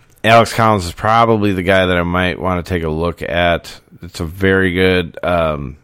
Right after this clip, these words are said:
not a very good second quarter that they have coming up. Rams, Steelers, Saints, and Jaguars. Uh, but at the end, uh, ten through eighteen,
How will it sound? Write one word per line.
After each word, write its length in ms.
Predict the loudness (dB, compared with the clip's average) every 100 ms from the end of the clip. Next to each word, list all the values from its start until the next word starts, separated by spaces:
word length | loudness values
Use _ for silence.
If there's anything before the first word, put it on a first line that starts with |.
| _ -6
not 200 | 0 2
a 60 | 4
very 220 | 2 2
good 160 | 0
second 340 | 0 -2 -2 -4
quarter 480 | 0 2 4 2 -2 -20 -20 -20 -20 _ -8
that 100 | -2
they 100 | 0
have 180 | 2 0
coming 260 | 0 0 2
up. 160 | 0
Rams, 380 | 0 0 0 -2
Steelers, 460 | -4 -2 0 0 -4
Saints, 440 | -6 -2 -2 -4
and 280 | -8 -10 -8
Jaguars. 920 | -2 0 2 2 4 4 2 0 -4 -18 _ _ _ _ _ _ _ _ _ _ _ -8
Uh, 300 | 0 2 2
but 180 | 2 2
at 140 | 2
the 160 | 0 -6
end, 320 | -2 0 -2 -6 -20 -20 _ _ _ _ -6
uh, 600 | -2 0 2 0 0 -4 -6
ten 300 | 0 2 0
through 240 | 0 0
eighteen, 580 | 2 0 0 -2 0 -4